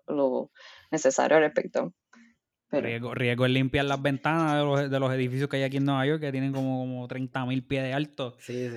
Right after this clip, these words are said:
Speaker 2: Y
Speaker 3: sí.
Speaker 2: tú ves a esa gente trepada en andamio y jodienda con, con un cablecito.
Speaker 3: <laughs>
Speaker 2: ¿No viste, tú viste el de Miami que se le, se le rompió el, el
Speaker 3: Mm.
Speaker 2: anda-, papi, en Miami se rompió un andamio, un, en, en, de esos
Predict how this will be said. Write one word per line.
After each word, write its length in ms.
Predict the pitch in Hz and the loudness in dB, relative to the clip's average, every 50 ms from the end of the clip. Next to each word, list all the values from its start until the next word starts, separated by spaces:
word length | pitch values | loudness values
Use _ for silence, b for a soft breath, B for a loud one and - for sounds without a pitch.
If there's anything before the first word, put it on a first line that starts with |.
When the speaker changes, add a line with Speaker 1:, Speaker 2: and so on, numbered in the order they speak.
| 117 117 | -10 -10
Speaker 2:
Y 40 | 113 123 | -10 -10
Speaker 3:
sí. 60 | 110 | -8
Speaker 2:
tú 100 | 123 120 | -6 -4
ves 160 | 123 123 127 | -4 0 2
a 60 | 147 | 4
esa 80 | 135 131 | 4 4
gente 200 | 135 135 - 139 | 2 2 0 0
trepada 300 | 135 135 131 131 139 139 139 | 2 2 2 2 2 2 2
en 80 | 135 135 | 2 0
andamio 440 | 131 131 123 131 139 143 139 139 135 | -2 -2 -2 -2 -2 0 0 -2 -2
y 20 | 131 | -2
jodienda 580 | 131 131 127 123 131 139 143 139 135 131 127 | -2 -4 -4 -4 -6 -6 -6 -6 -4 -4 -4
con, 280 | 120 120 120 120 123 120 | -6 -6 -10 -10 -12 -12
con 120 | - 120 | -10 -10
un 120 | 123 123 123 | -10 -10 -8
cablecito. 720 | - 135 135 135 135 127 123 - 139 151 143 135 123 117 - _ - | -6 -4 -2 -2 -2 -4 -4 -6 -8 -6 -6 -8 -8 -10 -12 _ -20
Speaker 3:
<laughs> 680 | - - 185 202 151 131 - 143 131 135 - 147 - | -16 -12 -8 -8 -6 -8 -8 -10 -14 -14 -16 -8 -2
Speaker 2:
¿No 120 | 139 139 143 | 0 2 2
viste, 240 | 156 160 - 170 - | 2 0 -2 -8 -4
tú 80 | - 160 | -4 -4
viste 160 | 190 196 214 | 0 2 2
el 60 | 208 | 2
de 100 | 208 220 | 2 0
Miami 340 | 214 220 226 226 208 180 160 | 0 0 0 0 0 0 0
que 100 | 151 151 | -2 -2
se 140 | 135 165 151 | -2 0 0
le, 280 | 147 147 139 139 139 127 | 0 2 2 0 0 0
se 100 | 143 139 | 0 0
le 80 | 143 | 0
rompió 480 | 139 135 139 135 127 - - 151 170 180 | 0 -2 -4 -6 -6 -8 -6 -4 -4 -2
el, 600 | 180 185 185 180 180 175 175 175 165 156 147 - b b b b b b b b - - | -2 -4 -4 -6 -6 -6 -6 -6 -8 -8 -10 -12 b b b b b b b b -12 -6
el 100 | 151 151 | -2 -2
Speaker 3:
Mm. 20 | |
Speaker 2:
anda-, 320 | 165 160 165 170 170 151 135 | -2 -2 -2 -4 -6 -8 -6
papi, 360 | 131 135 147 160 156 - _ _ _ | -4 -4 -2 -2 -4 -6 _ _ _
en 280 | 151 139 139 139 135 131 | -2 -2 -2 -2 -2 -2
Miami 340 | 131 131 135 147 170 185 | -2 -2 -2 -2 -2 -4
se 100 | 170 - | -4 -4
rompió 340 | 160 156 147 135 123 - 139 | -2 -2 -2 -4 -4 -6 -6
un 60 | 151 | -4
andamio, 560 | 165 160 156 139 139 147 151 147 139 127 123 123 | -4 -4 -4 -6 -6 -4 -4 -4 -4 -4 -4 -4
un, 140 | 123 131 | -4 -4
en, 240 | 139 139 139 135 131 | -4 -4 -4 -4 -6
en, 320 | 127 123 123 120 117 113 104 | -6 -8 -8 -8 -10 -12 -14
de 300 | 107 113 120 120 117 120 | -10 -8 -8 -6 -6 -8
esos 160 | 127 139 151 | -8 -8 -8